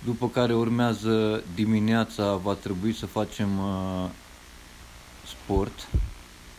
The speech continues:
alergare sau orice alt sport, mersul cu bicicleta, măcar zece minute. Zece minute nu este mult, este îndeajuns.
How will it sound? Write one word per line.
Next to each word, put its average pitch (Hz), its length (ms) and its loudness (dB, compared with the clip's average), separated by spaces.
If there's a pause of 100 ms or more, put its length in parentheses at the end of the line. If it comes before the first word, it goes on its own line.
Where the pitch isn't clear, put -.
(1120)
alergare 104 720 2
sau 101 280 -2
orice 98 260 -2
alt 92 200 0 (840)
sport, 113 180 -2 (240)
mersul 95 280 -6
cu 92 220 -8
bicicleta, 104 560 -6
măcar 98 480 -2
zece 98 420 -2
minute. 92 460 -4 (360)
Zece 98 260 -4
minute 95 500 -4
nu 98 80 -2
este 90 300 -6
mult, 92 320 -2 (1120)
este - 200 -6
îndeajuns. 92 680 -2